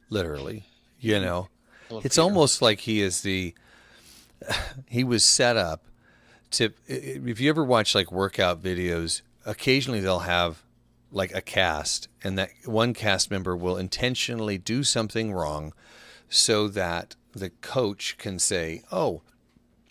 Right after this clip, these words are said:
Speaker 1: I need to correct you." But the
Speaker 2: Yeah.
Speaker 1: correction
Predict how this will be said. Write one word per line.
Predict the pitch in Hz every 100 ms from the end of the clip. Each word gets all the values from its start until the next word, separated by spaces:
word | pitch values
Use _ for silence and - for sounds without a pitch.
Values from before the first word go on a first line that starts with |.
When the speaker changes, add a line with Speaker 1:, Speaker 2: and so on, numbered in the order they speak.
| _ - - -
Speaker 1:
I | 113 127
need | 139
to | 120
correct | - 110 110 110 -
you." | - 90 - _ - - -
But | 117
the | 117 -
Speaker 2:
Yeah. | 120
Speaker 1:
correction | 135 143 - 127 101 95